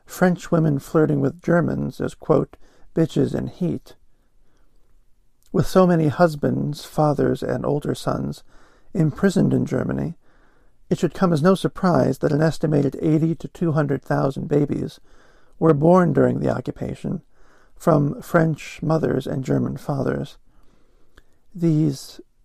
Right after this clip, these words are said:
these, quote, "accursed children," enfants maudits, they were shamed on all sides,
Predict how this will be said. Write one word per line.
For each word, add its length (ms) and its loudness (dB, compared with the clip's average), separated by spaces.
these, 480 -2
quote, 480 0
"accursed 640 -4
children," 640 -4
enfants 600 -2
maudits, 580 -6
they 180 4
were 360 4
shamed 500 0
on 240 -2
all 180 2
sides, 560 -4